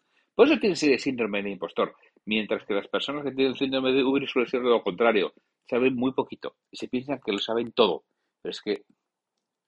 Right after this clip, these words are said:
ignoran que son ignorantes supinos, que es lo que les suele suceder.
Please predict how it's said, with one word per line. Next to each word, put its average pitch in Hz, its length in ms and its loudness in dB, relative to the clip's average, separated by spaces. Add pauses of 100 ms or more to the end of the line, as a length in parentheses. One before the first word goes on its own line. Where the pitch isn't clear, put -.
(280)
ignoran 120 600 -2 (520)
que - 100 -14
son 131 200 -8 (120)
ignorantes 110 1040 0
supinos, - 920 -10
que 92 100 -8
es 90 60 -10
lo 101 160 -2
que 95 100 -2
les 85 140 -4
suele 101 460 2 (600)
suceder. - 560 -10